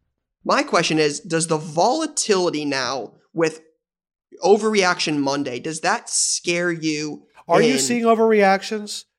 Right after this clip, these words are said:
Speaker 2: Because I, I would say, and I'm genuinely asking this as a question, I feel like people only study the markets of which they own cards.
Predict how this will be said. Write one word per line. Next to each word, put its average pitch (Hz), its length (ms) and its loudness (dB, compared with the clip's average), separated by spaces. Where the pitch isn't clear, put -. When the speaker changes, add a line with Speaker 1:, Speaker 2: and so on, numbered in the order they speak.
Speaker 2:
Because 196 500 2
I, 170 220 4
I 202 160 6
would 254 180 -2
say, 170 400 2
and 160 240 -4
I'm 160 300 0
genuinely 175 420 0
asking 160 260 -4
this 131 140 -8
as 120 80 -10
a 117 60 -10
question, 190 560 -4
I 165 100 0
feel 233 300 -6
like 262 240 -4
people 190 440 -6
only 165 380 -4
study 156 380 -4
the 139 120 -6
markets 139 640 -6
of 120 160 -12
which 147 260 -4
they 135 160 -2
own 127 320 -8
cards. 107 640 -10